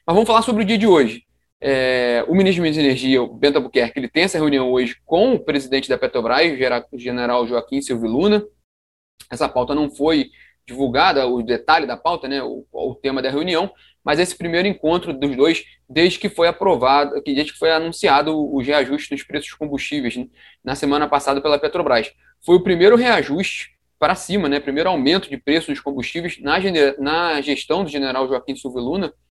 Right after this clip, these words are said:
O preço da gasolina, ele subiu aproximadamente seis por cento, o preço do diesel teve uma alta de quase quatro por cento. Houve também anúncio no aumento do preço do G L P, o gás cozinha, e também, é,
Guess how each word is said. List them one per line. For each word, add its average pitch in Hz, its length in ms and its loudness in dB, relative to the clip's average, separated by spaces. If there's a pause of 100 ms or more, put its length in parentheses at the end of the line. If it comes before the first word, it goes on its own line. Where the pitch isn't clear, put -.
(280)
O 151 60 -14
preço 147 220 -4
da 143 60 4
gasolina, 143 400 0
ele 135 80 0
subiu 135 400 -2
aproximadamente 131 500 -4
seis 139 140 -6
por - 220 -20
cento, 202 320 -4 (360)
o - 80 -20
preço 143 360 -6
do 123 80 -4
diesel 131 360 -4
teve 139 160 -2
uma 123 140 0
alta 135 260 -2
de - 120 -18
quase 165 400 2
quatro 135 340 -2
por 110 140 -16
cento. 175 280 -6 (840)
Houve 175 240 0
também 143 260 4
anúncio 139 400 -2
no 135 60 -4
aumento 135 320 -4
do 120 80 -6
preço 135 320 -12
do 170 120 -4
G 139 100 0
L 131 180 4
P, - 400 2 (180)
o 120 80 -14
gás 123 240 -4
cozinha, 170 500 -6 (320)
e 185 60 -6
também, 180 720 0 (140)
é, 123 580 0